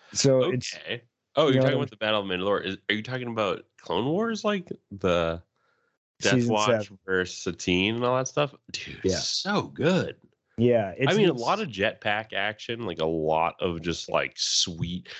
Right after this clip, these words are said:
Speaker 2: like, it was crazy 'cause, like, I always pictured Mandalore to be almost, like, more, um, naturalistic, like,
Speaker 1: Yeah.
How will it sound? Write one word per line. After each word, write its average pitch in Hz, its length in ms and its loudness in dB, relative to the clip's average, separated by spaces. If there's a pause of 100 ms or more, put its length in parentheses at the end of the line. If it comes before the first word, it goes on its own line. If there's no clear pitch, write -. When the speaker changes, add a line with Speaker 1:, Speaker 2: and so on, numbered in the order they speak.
Speaker 2:
like, 156 200 0 (440)
it 165 80 6
was 160 160 -2
crazy 185 360 0
'cause, 147 200 -2
like, 127 240 -2
I 110 160 0
always 185 240 -2
pictured 143 420 -4
Mandalore 92 640 -2
to - 80 -10
be 92 240 0
almost, 95 480 0
like, 90 260 0 (800)
more, 85 420 2
um, 78 460 -6 (100)
naturalistic, 82 1300 -2
like, 78 300 -4
Speaker 1:
Yeah. 82 240 -8